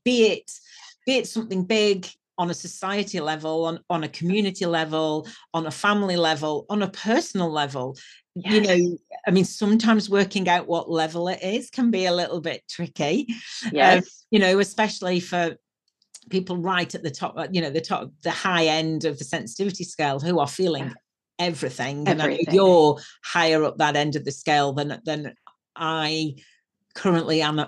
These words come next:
Speaker 1: I'm aware that I am. Let's put it that way, because I, you know,
Speaker 2: <laughs>
Speaker 1: I think it might change. But,
Speaker 2: Mm-hmm.
Speaker 1: um, y-, y-, you know, so working out whether is, you know, is what's making me feel like this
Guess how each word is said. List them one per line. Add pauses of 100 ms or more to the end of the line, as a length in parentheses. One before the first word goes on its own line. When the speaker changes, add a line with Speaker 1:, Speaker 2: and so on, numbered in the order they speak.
Speaker 1:
I'm
aware
that
I
am.
Let's
put
it
that
way,
because
I,
you
know, (100)
Speaker 2:
<laughs>
Speaker 1:
I
think
it
might
change. (420)
But,
Speaker 2:
Mm-hmm.
Speaker 1:
um, (1040)
y-, (200)
y-,
you
know,
so
working
out
whether
is,
you
know, (760)
is
what's
making
me
feel
like
this